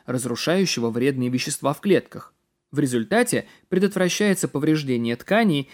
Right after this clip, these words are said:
из-за которого нередко утолщаются стенки артерий, развиваются инфаркт миокарда, приступы стенокардии и другие состояния, возникающие вследствие воспалительного процесса. Описанные целительные свойства селигилина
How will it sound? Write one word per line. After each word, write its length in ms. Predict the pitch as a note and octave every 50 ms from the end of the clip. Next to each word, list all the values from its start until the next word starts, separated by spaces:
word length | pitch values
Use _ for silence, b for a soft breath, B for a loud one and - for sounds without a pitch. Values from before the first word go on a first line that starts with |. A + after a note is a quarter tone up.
| B B
из-за 240 | B A3+ G#3+ G#3+ G3
которого 500 | G#3 G3+ F3 - - F#3+ G3+ G3+ E3+ D#3
нередко 460 | D#3 D#3+ D3+ B2+ B2 C3 B2+ - -
утолщаются 600 | C3+ C3 B2 A#2+ A#2+ - - B2 A#2 A2+ - -
стенки 400 | A#2+ - - - A#2+ A2+ G#2+ -
артерий, 600 | A#2 A#2 A#2 - - F#3 A3 A#3 G3 B2 G2+ b b b b b
развиваются 760 | E3+ F#3+ F3 F#3+ G3 F#3+ E3+ F3 E3 D#3+ D#3 C3+ - -
инфаркт 540 | C#3 - - E3 D#3+ D3 - B2 A2+ - -
миокарда, 680 | A#2+ A#2 A#2 A2+ A2 - F3 G3+ A3 G3+ D#3 A#2+ A2 b b b b b -
приступы 440 | - A3+ G3+ - - E3 - E3
стенокардии 920 | D#3 - - C3+ B2+ B2+ - C3+ B2+ A#2+ A#2+ A#2+ C#3 F#3+ A3 G3 C3+ A2 b b b -
и 80 | E3+
другие 400 | D3+ F#3 G3+ F#3+ D#3 C#3 B2 A#2+
состояния, 760 | A2 - B2+ - - - A#2+ A#2+ C#3 F3 G#3 G3+ E3 C#3 C3
возникающие 800 | B2 B2 A2+ A2+ A#2+ A2+ - - D#3+ F3+ F3 D3 - - B2 A#2
вследствие 480 | A2 - - C#3+ E3 D#3+ - - B2+ A#2
воспалительного 720 | A2+ B2 - - A#2+ A#2+ A#2 G#2+ - B2 B2 C3 C3 C#3
процесса. 600 | D3 - F#3+ F#3+ - G3+ E3+ B2+ - - - - _ _ _ _ _ _ _ _ _ _ _ _ _ _ _ _ _ _ _ _ _ _ -
Описанные 600 | C#3 C#3+ D3 - F3+ D#3+ - C#3 C3 C3 B2+ B2
целительные 600 | - - C#3+ C#3+ C#3+ B2+ - C3+ C3+ C#3+ D#3 D#3+
свойства 400 | - - F#3+ G3 F#3 - - F3
селигилина 720 | E3+ - F#3+ F#3 F#3 F3 F#3+ A3 A#3 C4+ C#4+ C4 A#3+ G#3+